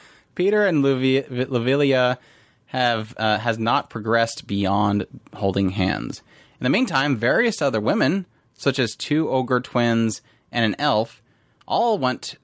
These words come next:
him so that they can bear strong children. Peter has to avoid all manner of temptation and plots, and, uh, all while feeling guilty towards Lavilia.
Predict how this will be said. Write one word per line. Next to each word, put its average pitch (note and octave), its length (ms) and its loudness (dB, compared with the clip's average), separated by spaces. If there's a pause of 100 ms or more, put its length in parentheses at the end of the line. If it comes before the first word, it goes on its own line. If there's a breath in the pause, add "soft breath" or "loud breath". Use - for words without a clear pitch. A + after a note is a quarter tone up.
(100)
him A#2 340 2
so E3 400 0
that F3 140 0
they A#2 120 2
can G2+ 200 -2
bear G#2 240 2
strong G2+ 420 -2
children. G2 480 -4 (600 soft breath)
Peter C3 160 2
has B2+ 220 -2
to A2+ 160 0
avoid G#2 500 0 (160)
all A2+ 220 2
manner G#2+ 400 0
of G2 320 -4
temptation G3 640 -2
and G2+ 260 -2 (240)
plots, - 480 -4 (680 soft breath)
and, A2+ 300 0
uh, G#2+ 300 2
all E3 260 0
while A#2 300 0
feeling C3 600 0
guilty B2 440 -2
towards G#2 560 -2
Lavilia. F#2+ 540 -6